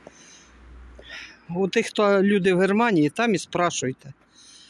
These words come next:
Так що такі діла, і псо полно. Ну, пока-пока. Топ чаще треба викладувати, щоб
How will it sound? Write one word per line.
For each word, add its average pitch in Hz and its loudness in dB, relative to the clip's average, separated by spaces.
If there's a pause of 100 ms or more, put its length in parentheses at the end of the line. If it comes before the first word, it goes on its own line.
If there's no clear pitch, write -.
(240)
Так 196 -2
що 185 0
такі 202 -2
діла, 170 0
і 180 2
псо - 0
полно. 156 0 (720)
Ну, 311 2
пока-пока. 285 0
Топ - -2
чаще 254 0
треба 214 0
викладувати, 208 0
щоб 190 -4